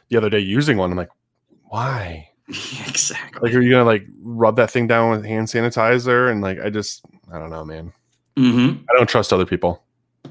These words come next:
Speaker 2: N-, nowadays, you should not. That is, you're better off for it.
Speaker 1: Yeah.
Speaker 2: You're better off for it. All right, man. Anything else you wanted to touch on
Speaker 1: That's
Speaker 2: today?
Speaker 1: it, man. That's it.
Speaker 2: Cool.
Speaker 1: Another good
Speaker 2: Well, uh,
Speaker 1: episode.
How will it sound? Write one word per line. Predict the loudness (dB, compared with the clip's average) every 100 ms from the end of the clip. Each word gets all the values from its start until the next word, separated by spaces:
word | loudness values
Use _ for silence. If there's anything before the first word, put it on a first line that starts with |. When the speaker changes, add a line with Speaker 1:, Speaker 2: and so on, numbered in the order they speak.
| -20 _ -14 -14 _ _ -12
Speaker 2:
N-, | -12 -16 _
nowadays, | -4 0 2 2 4 4 2
you | 0
should | 0 -4
not. | -6 -8 -12
That | -6
is, | -4 -4 -6 -8 -10 -14 -20 _ _
you're | -20
better | -6 -2 0
off | 2 0 -2
for | -8 -6
it. | -12 -16 -20 -20 -10
Speaker 1:
Yeah. | -6 -6 -10 -10
Speaker 2:
You're | -10 -4
better | -2 2 4
off | 4 2 0
for | -6 -6 -6
it. | -4
All | -2
right, | 0
man. | 0 0
Anything | 0 0 0
else | 0 0
you | 2
wanted | 2 0
to |
touch | 0 -2 0
on | -2 -2 -10 _ _
Speaker 1:
That's | -8
Speaker 2:
today? | 0 0
Speaker 1:
it, | 0 -2
man. | -4 -6 _ -20 -20 -18
That's | -6 2
it. | 4
Speaker 2:
Cool. | 4 2 0 -4 _ _
Speaker 1:
Another | 0
good | 4 6
Speaker 2:
Well, | 6 4
uh, | 4
Speaker 1:
episode. | 4